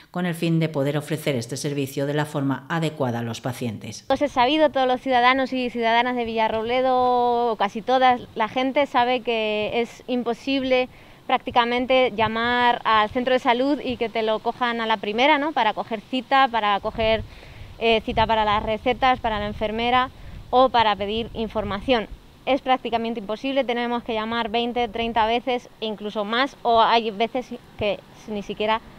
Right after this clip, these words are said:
Speaker 2: eh, lo cogen. Hoy hemos, hemos registrado, hemos denunciado ante el Defensor del Paciente, ante el Defensor de,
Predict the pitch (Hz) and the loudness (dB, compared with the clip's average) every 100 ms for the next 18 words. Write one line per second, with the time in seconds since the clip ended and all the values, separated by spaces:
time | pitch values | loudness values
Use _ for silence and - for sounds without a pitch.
0 | - - - 226 214 202 190 - 214 202 | -20 -20 -6 0 2 2 0 2 2 0
1 | 175 - - - - - - 277 302 370 | -8 -12 -20 -20 -20 -20 0 10 10 10
2 | 330 277 277 262 254 254 - - 254 262 | 8 4 4 4 2 0 -6 -4 0 2
3 | 262 254 254 240 240 233 226 226 220 - | 2 2 2 0 0 0 -2 -2 -4 0
4 | 262 277 240 285 311 311 285 277 262 254 | 0 0 0 6 8 8 6 4 2 2
5 | 240 302 285 277 240 226 226 220 214 214 | 2 8 10 10 8 4 0 0 0 -2
6 | 220 233 247 240 262 240 233 302 294 277 | -4 -2 0 0 2 0 2 2 2 2
7 | 240 - 226 233 226 226 226 226 247 240 | -2 -4 -4 -4 -2 -4 -6 -2 -2 0
8 | 247 247 247 233 | 2 4 4 2